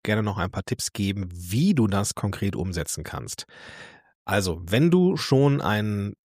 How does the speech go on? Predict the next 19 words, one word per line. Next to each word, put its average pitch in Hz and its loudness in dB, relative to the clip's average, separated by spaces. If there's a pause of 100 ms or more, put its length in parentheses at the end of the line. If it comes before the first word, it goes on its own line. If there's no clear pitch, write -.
(140)
Podcast-Newsletter 98 -2 (140)
dein 76 0
eigen 147 2
nennst 64 -4
und 87 -6
der 78 0
läuft 127 0
gut, 160 4 (460)
ist - -4
diese 110 0
Folge 104 -2
vielleicht 85 -6
nicht 123 0
die 185 2
richtige 185 0
für 170 -2
dich. 220 -2 (440)
Wenn 135 2
du 185 4